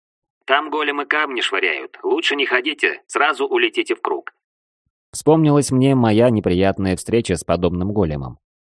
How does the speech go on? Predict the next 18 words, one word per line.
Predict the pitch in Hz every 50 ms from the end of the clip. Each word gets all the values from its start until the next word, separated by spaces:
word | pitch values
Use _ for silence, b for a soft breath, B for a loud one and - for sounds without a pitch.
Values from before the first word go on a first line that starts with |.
| _
А | - 82 85
ещё | 87 90 - 117 117
довольно | 110 92 85 87 87 101 104 104 101 95
высокий | 92 90 - - 104 98 - 104 -
уровень | - 104 104 101 95 101 107 107
локации, | 110 117 - - 82 73 - - 69 64 64 _ _ _
семьдесят | - - - 101 95 92 87 87 - - 92 -
шестой. | - 113 107 - - - 55 - - _ _ _ _ _ _ _ _ _ _ _
В |
прошлый | - - 104 98 - 98 98 95
раз, | 104 110 104 -
когда | - 87 85 82 80 90
я | 90 90 87
залез | 82 92 92 95 90 -
в | 87
локацию | 90 87 87 - 113 107 - - 90 80
примерно | - - 92 90 92 90 87 90 90
своего | 87 - 87 87 90 90 85 90